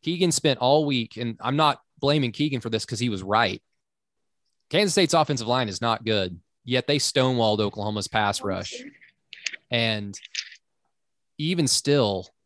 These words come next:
Skylar Thompson being a statue and being unable to run the ball, I mean, obviously that helped O U because he's hurt O U on the ground a lot with Q B power game,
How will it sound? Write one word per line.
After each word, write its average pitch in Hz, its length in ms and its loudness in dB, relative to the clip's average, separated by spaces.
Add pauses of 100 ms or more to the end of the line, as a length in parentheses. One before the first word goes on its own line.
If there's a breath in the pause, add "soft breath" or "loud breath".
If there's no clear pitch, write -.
(340)
Skylar 165 260 2
Thompson 147 340 0
being 131 180 -2
a 98 40 -4
statue 131 600 0
and 120 160 -6
being 117 220 -4
unable 113 480 -2
to 104 580 -2
run 110 240 -2
the 113 60 -4
ball, 120 360 4
I 135 40 0
mean, 120 220 0
obviously 120 360 0
that 107 100 -2
helped 113 240 -2
O 104 100 0
U 110 220 -4
because 98 340 -4
he's 110 160 -4
hurt 117 320 -4
O 110 100 0
U 104 160 -6
on 95 80 -6
the 98 80 -6
ground 107 320 -2
a 90 40 -14
lot 98 400 0
with - 100 -16
Q 117 160 -6
B 107 100 -6
power 110 340 -2
game, 98 340 -4